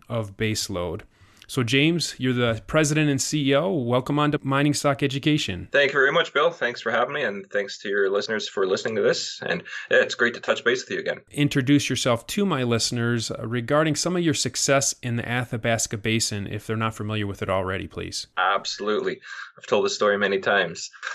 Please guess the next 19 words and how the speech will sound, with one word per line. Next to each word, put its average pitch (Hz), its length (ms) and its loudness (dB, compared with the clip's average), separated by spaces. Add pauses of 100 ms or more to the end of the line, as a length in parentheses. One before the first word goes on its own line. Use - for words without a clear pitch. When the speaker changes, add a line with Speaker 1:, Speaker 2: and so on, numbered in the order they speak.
(300)
Speaker 2:
Uh, 107 240 4
so 123 200 2
when 120 140 4
I 110 60 2
started 127 260 2
out 120 220 2 (100)
my 117 180 0
career, 143 380 2 (220)
I 92 180 0
was 95 160 -4
with 101 160 -6
Denison 95 320 -2
Mines. 107 480 -2
At - 160 -2
that - 160 0
time, 101 340 0
they 92 200 2
had, 87 220 0 (180)
they 90 220 2